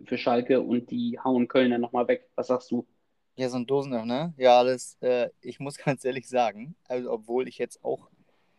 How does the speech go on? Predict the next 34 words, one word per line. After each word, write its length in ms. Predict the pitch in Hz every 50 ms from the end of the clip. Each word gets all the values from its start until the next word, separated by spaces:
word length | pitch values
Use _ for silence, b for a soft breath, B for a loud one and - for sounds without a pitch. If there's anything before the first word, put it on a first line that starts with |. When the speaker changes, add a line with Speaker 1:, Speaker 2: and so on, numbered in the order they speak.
| _ _ _ _
Speaker 2:
total 600 | - - 131 - - 135 127 123 127 135 139 135
rational 600 | 127 120 127 123 - - 147 135 131 127 127 120
auf 220 | 117 - - _ _
Köln 480 | - - - 135 135 143 139 131 120
tippen, 480 | - - - - - 123 117 117 113 110 - - -
tippen 280 | - - - - 131 117
wollen 320 | 117 120 120 120 117 110
würde, 340 | - 127 127 113 107 117 - - b b b b b b b
dass 220 | - 120 - - 143
ich 160 | 131 - -
schon 240 | - - 139 139 131
dieses, 320 | 127 127 123 123 120 - _ -
echt 240 | - - - -
dieses 260 | 131 127 120 120 113 -
Bild 320 | _ - 131 131 135 120
vor 180 | - - 117 110
mir 140 | 113 110 104
hab, 140 | 110 113 - _ _ _ _ _ _ _ _ _ _
wo 100 | - 123
Schalke 380 | 117 - - 120 120 131 - 123
jetzt 240 | 117 113 - - -
total 380 | 110 - - 120 113 117 120
befreit 440 | 113 113 - - - 113 113 113 110
aufspielt. 380 | 110 113 - - - 127 127 113
Wir 80 | 120
haben 60 | - _ - 117 117
darüber 320 | 120 123 120 117 113 113 110
ja 160 | 113 117 104
oft 180 | 120 - _ _
geredet, 460 | 127 110 110 120 127 127 123 117 -
wann 200 | - 110 113 120
kommt 180 | - 127 120 -
dieser 220 | 127 120 117 113
Moment. 400 | 113 113 110 110 104 107 147 147